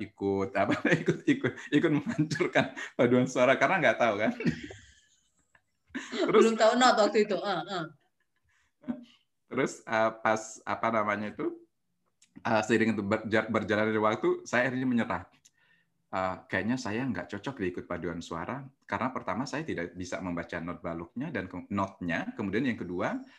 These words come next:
Speaker 1: eh, apa-apa titurnya seperti apa, kemudian yang kedua saya tuh nggak diajarin gitu loh. Jadi selama satu tahun saya ikut paduan suara, kita hanya menyesuaikan dengan, eh, suara musik, terus kita mengambil sendiri nadanya di mana gitu.
Speaker 2: Paham,
Speaker 1: Nah,
Speaker 2: paham.
Speaker 1: karena
Speaker 2: Heeh,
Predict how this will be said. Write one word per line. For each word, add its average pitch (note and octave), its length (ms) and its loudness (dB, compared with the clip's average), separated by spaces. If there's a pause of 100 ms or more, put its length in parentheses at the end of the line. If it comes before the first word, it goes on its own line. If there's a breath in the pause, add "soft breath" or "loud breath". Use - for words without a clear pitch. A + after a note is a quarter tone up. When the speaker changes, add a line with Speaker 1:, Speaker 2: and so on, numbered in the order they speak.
(140 soft breath)
Speaker 1:
eh, D#2 240 -6
apa-apa D#2 320 -8
titurnya E2+ 400 -8
seperti - 340 -10
apa, E2 300 -6
kemudian A2+ 240 -4
yang A2+ 160 -4
kedua C3 240 -6
saya A#3 100 -4
tuh A#3+ 140 -2
nggak A2 160 -2
diajarin C#3 640 0
gitu E2+ 240 -4
loh. D#2 100 -6
Jadi F#2 220 -4
selama B2+ 320 0
satu C3 240 -6
tahun F3 180 -2
saya D#3 140 -4
ikut A#2+ 160 -8
paduan G#2 260 -4
suara, G2 300 -8
kita F3 240 -6
hanya F#3 160 -4 (240 loud breath)
menyesuaikan D3 640 0
dengan, C3+ 420 2
eh, A2+ 380 0
suara A#2 320 2
musik, A#2 420 -2
terus D#3 220 -8
kita D#3+ 160 -2
mengambil A#2+ 400 4
sendiri B2 320 0
nadanya G#2 400 0
di G#2 100 -4
mana F#2+ 380 -2
gitu. D#2+ 160 -8
Speaker 2:
Paham, E3+ 320 -4
Speaker 1:
Nah, - 0 -
Speaker 2:
paham. E3 480 -2
Speaker 1:
karena - 0 -
Speaker 2:
Heeh, D3 100 4